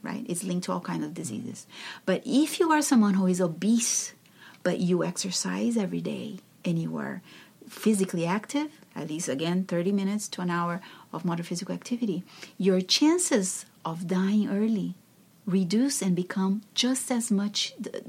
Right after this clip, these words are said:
Speaker 1: almost the same as the chances of dying,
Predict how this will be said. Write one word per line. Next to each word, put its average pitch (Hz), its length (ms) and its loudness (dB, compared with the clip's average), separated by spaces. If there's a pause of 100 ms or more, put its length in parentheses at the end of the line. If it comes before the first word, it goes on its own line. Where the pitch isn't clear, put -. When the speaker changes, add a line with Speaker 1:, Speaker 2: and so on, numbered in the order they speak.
(120)
Speaker 1:
almost 277 340 4
the 240 80 2
same 190 340 0 (340)
as 180 340 -4 (220)
the 190 80 -4
chances 180 380 0
of 175 160 -2
dying, 170 420 -2